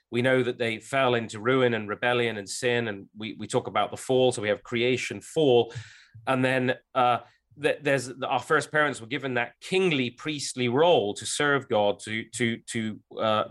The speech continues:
to work and to serve. Um, and,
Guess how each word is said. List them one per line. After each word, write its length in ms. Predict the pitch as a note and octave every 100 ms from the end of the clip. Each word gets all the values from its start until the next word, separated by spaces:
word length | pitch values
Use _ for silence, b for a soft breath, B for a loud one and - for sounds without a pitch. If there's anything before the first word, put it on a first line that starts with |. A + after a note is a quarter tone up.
| -
to 200 | A#2 G#2+
work 440 | A2 D#3+ D3+ - -
and 260 | C#3 B2+
to 180 | B2 A#2+
serve. 500 | - - D3 A#2 E2 - - b b b _ -
Um, 460 | A#2 A#2 A#2 A2+ - _
and, 400 | B2+ C3+ B2+ B2+